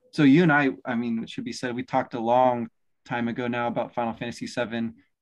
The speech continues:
and spent a good long time talking about that game. Um, I,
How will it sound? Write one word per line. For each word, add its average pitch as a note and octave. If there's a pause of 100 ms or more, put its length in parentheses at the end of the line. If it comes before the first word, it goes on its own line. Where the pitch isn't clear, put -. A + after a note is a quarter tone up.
and C3
spent C3+
a C3
good A#2 (840)
long C3+
time C3
talking C3+
about B2+
that B2
game. A#2+
Um, A#2 (680)
I, C3